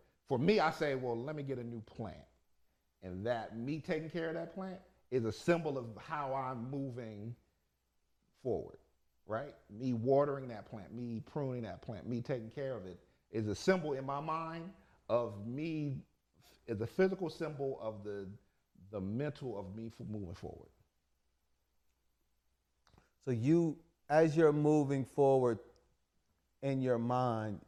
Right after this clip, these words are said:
Speaker 2: you get something physical
Speaker 1: Yes.
Speaker 2: that you use to symbolize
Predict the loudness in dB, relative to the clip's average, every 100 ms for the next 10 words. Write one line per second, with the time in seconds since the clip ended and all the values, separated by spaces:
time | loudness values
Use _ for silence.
0 | -10 -2 2 2 0 -6 _ _ _ _
1 | _ _ _ _ _ -8 -2 -2 0 0
2 | 0 -2 -4 -2 4 4 4 0 2 2
3 | 2 -2 -4 2 2 2 0 0 2 2
4 | 2 2 0 -2 -10 _ _ _ _ _
5 | _ _ _ _ _ _ -4 -4 0 0
6 | 4 4 6 6 4 4 0 -4